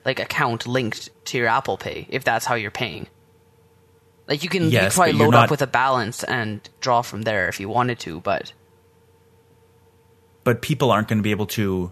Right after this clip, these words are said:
Speaker 2: if you're u-, if you use the card at a store via Apple Pay,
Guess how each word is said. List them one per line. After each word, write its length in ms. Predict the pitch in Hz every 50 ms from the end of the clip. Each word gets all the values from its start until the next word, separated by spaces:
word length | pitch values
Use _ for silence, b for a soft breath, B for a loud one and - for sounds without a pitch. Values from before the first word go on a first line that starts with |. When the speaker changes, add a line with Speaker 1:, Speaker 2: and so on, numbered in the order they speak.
| - _
Speaker 2:
if 180 | - - - -
you're 100 | 123 117
u-, 220 | 110 110 117 135 -
if 160 | - 123 -
you 80 | 127 117
use 240 | 113 117 139 151 139
the 80 | 131 131
card 360 | 117 - - 113 110 104 92
at 100 | - -
a 60 | 90 87
store 400 | - - - 131 127 120 101 92
via 240 | 82 90 98 95 82
Apple 300 | 67 98 107 - 117 101
Pay, 320 | - 95 87 82 80 b